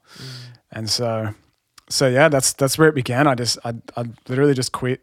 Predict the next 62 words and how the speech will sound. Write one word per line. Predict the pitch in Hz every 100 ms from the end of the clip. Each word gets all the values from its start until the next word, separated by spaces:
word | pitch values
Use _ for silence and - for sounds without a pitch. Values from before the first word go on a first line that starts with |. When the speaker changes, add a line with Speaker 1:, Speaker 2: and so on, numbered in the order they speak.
| -
Speaker 2:
within, | 117 120
like, | 113 107
a |
couple | - 117 120
of | 104
days | 104 110 113 101 - -
'cause, | 123 107 98 - - -
you | 120
know, | 107 104 -
and, | 120 123 143
and | 147
she | -
was | 175 156
fully | 165 156
supportive | 147 143 156 175
of | 123 110
it. |
I | 110
told | 110 120 139
her | 156
that | 127
I | 120
was | 117 120
really | 120
struggling, | 110 117 117 151 151
and | 117 110 - - - - _ _
obviously | 117 123 131 127 120
she | 110
was | 113 107
just | 117 -
like, | 117 113 117
"Well, | 117 107 113 _
you | -
know, | 120 120
this | 123 120 123
is, | - -
this, | 120 107 -
you | 123 117
have | 120 -
to | 143
do | 117 104
it. | -
You | 117
know, | 117 120
music | 120 120 127
is | 120 113 -
what | 127 123
you |
love | 117 113 110
doing, | 117 127 135
and, | 113 107 101
and | 113
it's | -
your | 107
passion. | - 120 - 123
You |
need | 113 117
to | 120
change | - 110 110 113
your | 107
life | 104 110 113 -
'cause | 104 104 -